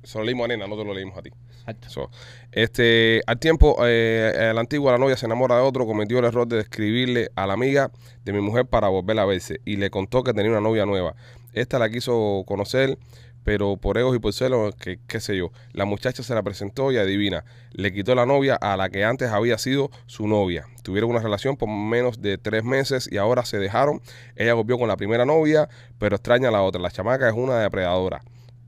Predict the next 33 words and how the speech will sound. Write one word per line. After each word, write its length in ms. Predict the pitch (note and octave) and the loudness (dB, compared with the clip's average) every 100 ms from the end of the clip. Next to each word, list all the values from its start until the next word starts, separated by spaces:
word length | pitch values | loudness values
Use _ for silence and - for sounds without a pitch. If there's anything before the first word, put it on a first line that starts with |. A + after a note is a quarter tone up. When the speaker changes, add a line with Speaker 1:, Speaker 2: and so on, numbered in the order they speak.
| - | -4
Speaker 1:
peor 280 | G#2+ A2 C#3+ | 2 4 4
que 120 | C3+ | 2
cualquiera 420 | A#2 G#2 - C3 B2+ | -2 -2 -2 0 2
de 60 | |
los 160 | G#2+ - | 2 -2
hombres. 240 | F2+ F2+ - | -8 -8 -4
Esta 180 | C3 C#3 | -4 -4
historia 480 | B2 C#3+ C#3+ C3+ | 0 0 2 2
de 240 | B2 B2+ C#3 | 2 2 2
ella 160 | C#3 - | 0 0
es, 160 | D3 C3 - - - - - - - - | -2 -2 -12 -20 -20 -20 -20 -20 -20 -6
es 140 | A#2+ | -4
para 260 | A#2+ B2 A2+ | 0 2 2
una 340 | A#2 B2 A2+ | 0 0 -2
canción 380 | G#2+ A2 B2 A#2 | -4 -6 -6 -6
de 60 | A2 | -6
reggaetón. 520 | G2+ F#2+ - B2+ A#2+ | -4 -4 -4 -4 -4
No, 140 | G2+ | -6
no, 200 | G2 G2 | -6 -6
no, 340 | G#2 A2 A2+ B2+ B2+ | -6 -6 -6 -6 -6
no. 80 | D#3+ - - - - - - - - - | -10 -14 -20 -20 -20 -20 -20 -20 -20 -2
Ah, 160 | A2+ | 0
ok, 120 | G2 G2+ | 0 0
ya. 200 | G#2+ F#2+ - - - | -2 -4 -10 -20 -8
Pero 160 | E3 A#2+ | -2 0
lo 80 | A#2 | 2
que 80 | |
le 80 | A#2+ | 2
preocupa 360 | A#2 B2 C#3+ D3 | 2 0 4 2
es 80 | - | 2
que 120 | B2+ | -8
su 320 | - A2+ G#2+ | -4 -4 -4
mujer 500 | - A#2+ C#3 C#3 E3 | -4 2 4 4 2